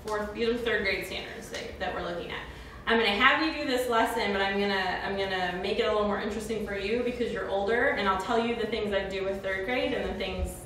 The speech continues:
that I wouldn't, things that are different for you. Um, and then I'll show you one core arts theater art standard and then a core arts visual arts standard. And second step is a behavior system that we use at Metcalf.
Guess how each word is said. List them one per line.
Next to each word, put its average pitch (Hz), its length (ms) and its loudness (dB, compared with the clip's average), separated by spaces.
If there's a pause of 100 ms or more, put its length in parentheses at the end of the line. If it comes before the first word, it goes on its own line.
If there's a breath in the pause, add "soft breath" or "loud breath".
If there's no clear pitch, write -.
that 180 160 -2
I - 100 -4
wouldn't, - 320 -6 (300)
things 202 140 -8
that 190 100 -4
are 156 100 -2
different - 380 0
for - 100 -8
you. - 140 -6 (840 loud breath)
Um, 233 380 6
and 247 180 4
then 233 400 4
I'll 240 160 6
show 285 80 2
you 247 220 0
one 254 300 4
core 320 180 0
arts - 340 2
theater 226 300 2
art 285 240 2
standard 320 380 -2
and 214 200 0
then 196 140 -2
a - 40 -6
core 226 160 2
arts - 160 0
visual 226 260 0
arts 254 260 0
standard. 262 480 -2 (100)
And 214 260 -2
second 320 540 0
step 233 480 4
is 214 300 4
a 220 180 4
behavior 254 560 2
system 320 720 0
that 226 180 4
we 240 100 2
use 240 180 -2
at 196 140 2
Metcalf. 202 500 2